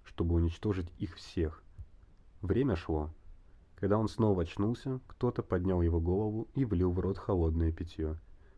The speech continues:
Он увидел несколько женщин в длинных серых одеждах с белыми косынками на головах. Они отвечали на его вопросы успокаивающими жестами, просили не разговаривать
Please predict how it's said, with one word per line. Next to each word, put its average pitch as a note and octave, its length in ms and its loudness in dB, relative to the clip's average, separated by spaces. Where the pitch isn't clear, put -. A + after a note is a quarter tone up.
Он D#3+ 140 4
увидел B2 340 4
несколько F#2 400 2
женщин F#2 460 0
в E2 80 0
длинных F2+ 340 2
серых F2+ 380 0
одеждах F2 520 -2
с F#2 100 -6
белыми G2+ 400 2
косынками F#2 560 -2
на E2+ 140 2
головах. D#2 520 -2
Они G2+ 240 2
отвечали C3 460 0
на A#2+ 80 4
его A2+ 180 2
вопросы A#2 560 0
успокаивающими C3 920 -2
жестами, F2 560 -2
просили A2+ 400 2
не A2+ 120 4
разговаривать G#2 800 2